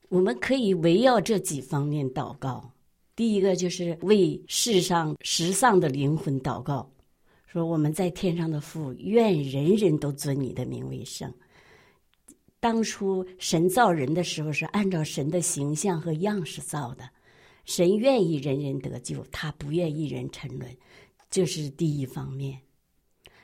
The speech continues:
愿神的旨意行在地上，如同行在天上，因为在天国是神掌权、神作王的地方，愿神的旨意行在这地上。这就可以为教会呀、为国家呀、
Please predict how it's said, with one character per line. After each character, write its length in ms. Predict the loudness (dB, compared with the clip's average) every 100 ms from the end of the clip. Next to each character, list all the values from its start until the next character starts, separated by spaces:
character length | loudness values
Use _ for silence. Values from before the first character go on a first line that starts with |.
| 0
愿 240 | 4 4
神 280 | 4 2 2
的 100 | 2
旨 160 | 0
意 180 | -2 0
行 360 | 0 0 2 2
在 180 | 4 2
地 240 | 0 -2
上， 240 | -4 -8 -10 -20 -20 -12
如 220 | -2 0 0
同 220 | 0 0
行 280 | 0 -2 -2
在 160 | -2
天 340 | -4 -6 -6 -6
上， 240 | -8 -10 -14 -20 -6
因 140 | -2
为 120 | 0 0
在 220 | 2 0
天 360 | 0 4 4 6
国 200 | 2 -2
是 200 | -2 -2
神 400 | -2 0 2 2
掌 240 | 0 -2
权、 340 | -6 -8 -8 -14 _ _ _
神 300 | -4 -2 0
作 260 | 4 4
王 180 | 2 -4
的 120 | -8
地 200 | -8 -10
方， 280 | -12 -12 -14 -18 -20 -8
愿 220 | 0 2
神 220 | 2 -2
的 120 | -2 -2
旨 160 | -4
意 260 | -8 -6 -8 -10
行 380 | -6 -2 -2 -2
在 160 | -4
这 160 | -6 -8
地 240 | -8 -8
上。 260 | -10 -14 -16 -20 _ _ _
这 140 | 0 2
就 120 | 2
可 200 | 2 2
以 180 | 2 2
为 260 | 0 -2 -4 -6
教 280 | 0 0
会 280 | 0 2 2
呀、 260 | 2 -2 -2
为 180 | 2 2
国 220 | 2 -2
家 340 | -2 -4 -4 -6
呀、 200 | -6